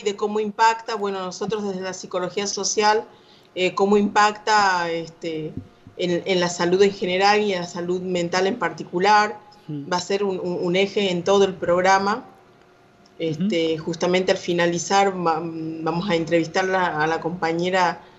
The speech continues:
Speaker 1: eh, Romina Angola, que es psicóloga social, y bueno, ella es muy
Speaker 2: Angarola,
Speaker 1: activa en
Speaker 2: Romy
Speaker 1: las redes.
Speaker 2: Angarola. Romy
Speaker 1: Ay, pero
Speaker 2: Angarola.
Speaker 1: Angarola, perdón.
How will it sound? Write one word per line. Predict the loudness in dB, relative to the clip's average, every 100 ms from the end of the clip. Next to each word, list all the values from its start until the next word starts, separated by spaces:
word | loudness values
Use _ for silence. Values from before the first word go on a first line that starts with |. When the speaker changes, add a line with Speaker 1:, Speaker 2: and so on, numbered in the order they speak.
| -20 _
Speaker 1:
eh, | -2 -2
Romina | 0 -2 0 0
Angola, | 2 4 4 0
que |
es | -4
psicóloga | -6 -2 0 0
social, | -4 -4 -2 2 4 2
y | -2
bueno, | -2 -2 -4 -10 -20 _
ella | 4
es | 6 8
muy | 8 6
Speaker 2:
Angarola, |
Speaker 1:
activa | 4 4
en | 8
Speaker 2:
Romy | 10
Speaker 1:
las | 8 4
redes. | 4 6
Speaker 2:
Angarola. | 8 6 4 0 -4 -12 -20 _
Romy | 0 4 4 4
Speaker 1:
Ay, | 4 6
pero | 6 4
Speaker 2:
Angarola. | 4 2
Speaker 1:
Angarola, | -2 -8 -8 -10
perdón. | -10 -10